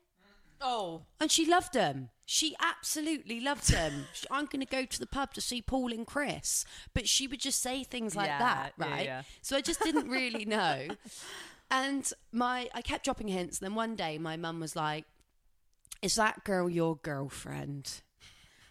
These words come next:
Speaker 2: And I was like, "Do you know what? This is my moment." So I just turned around and I was like, "Yeah, she is." And she just looked at me and went, <sighs>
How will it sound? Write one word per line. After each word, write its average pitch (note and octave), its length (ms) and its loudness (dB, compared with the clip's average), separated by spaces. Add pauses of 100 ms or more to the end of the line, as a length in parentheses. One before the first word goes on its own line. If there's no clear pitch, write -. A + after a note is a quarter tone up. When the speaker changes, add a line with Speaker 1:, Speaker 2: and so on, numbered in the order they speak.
(140)
Speaker 2:
And F3+ 140 -6
I E3+ 140 -4
was D#3+ 80 -6
like, D#3 280 -2
"Do F#3+ 100 -4
you F3+ 60 0
know D#3 140 0
what? - 120 -6
This D#3+ 160 -4
is D3+ 100 -10
my D3 120 -4
moment." C#3+ 440 -4
So - 120 -4
I F#3 40 -4
just E3+ 160 -6
turned D#3+ 200 -4
around D3 180 -4
and C#3 120 -6
I C#3 80 -4
was D3 140 -8
like, D3 320 -6
"Yeah, D#3 220 0
she D#3 220 -2
is." - 340 -8 (1200)
And A#3+ 100 -2
she C4+ 160 2
just - 180 0
looked C4 220 -2
at - 100 -6
me E3 120 0
and D#3+ 80 0
went, E3 200 -2
<sighs> F3+ 80 -6